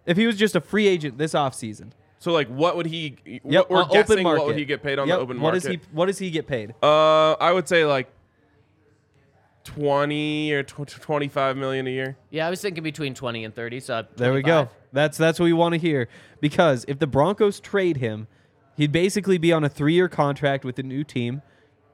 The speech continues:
Speaker 1: with the option to extend and get into the fifty million dollar, forty million dollar salaries. That won't happen. But it'd turn out to be, like, a three-year, sixty-two million dollar contract that the other team could get out of after one year. I think that's a contract that you could trade away.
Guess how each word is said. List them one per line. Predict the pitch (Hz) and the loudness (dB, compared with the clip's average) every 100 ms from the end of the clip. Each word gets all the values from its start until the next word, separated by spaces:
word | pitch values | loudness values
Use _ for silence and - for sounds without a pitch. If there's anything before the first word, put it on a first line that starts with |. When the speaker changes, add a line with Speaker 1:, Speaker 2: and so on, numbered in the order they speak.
| _ _ - | _ _ 0
Speaker 1:
with | 147 147 | 0 2
the | 147 | 2
option | 135 135 147 139 | 2 0 -2 -4
to | 135 | -2
extend | 127 139 127 131 | -2 0 0 -2
and | 127 | -4
get | 131 | -4
into | 131 | -4
the | 123 | -6
fifty | 123 127 127 117 - | -4 -4 -4 -6 -4
million | 131 120 120 | -2 0 0
dollar, | 120 117 | 0 0
forty | 113 151 131 | 0 0 2
million | 131 120 120 | -2 -2 0
dollar | 120 120 | -2 -2
salaries. | 131 123 117 113 107 | -4 -6 -6 -8 -8
That | 120 | -8
won't | 123 123 | -8 -4
happen. | 123 113 110 110 - - _ | -2 0 -4 -6 -14 -20 _
But | 147 | 4
it'd | 156 | 4
turn | 143 175 | 2 -2
out | 170 | -2
to | 165 | -2
be, | 170 | -2
like, | 160 | -2
a | 143 | -4
three-year, | - 160 180 175 170 | -4 -4 0 -2 -2
sixty-two | - 156 170 160 165 | -6 -6 -8 -6 -4
million | 143 135 147 | -4 -4 -2
dollar | 147 143 | -2 -2
contract | 143 127 117 120 113 113 _ _ _ | -2 -4 -4 -6 -6 -10 _ _ _
that | 123 | 0
the | 143 | 2
other | 143 147 | 4 2
team | 156 151 147 | 2 0 0
could | 147 | -4
get | 135 139 | -2 -2
out | 131 131 135 | 0 0 0
of | 135 127 | -2 -4
after | 127 123 127 | -6 -6 -6
one | 117 117 | -6 -6
year. | 113 71 127 _ _ _ _ _ _ _ _ _ _ _ _ | -8 -16 -20 _ _ _ _ _ _ _ _ _ _ _ _
I | 143 | -4
think | 147 165 160 | -2 -2 0
that's | 170 | -2
a | 165 | 0
contract | 156 147 139 139 123 | -2 -2 0 -2 -2
that | 135 | -4
you | 123 | -4
could | 135 | -6
trade | - 123 120 | -2 -2 0
away. | 113 76 | -6 -8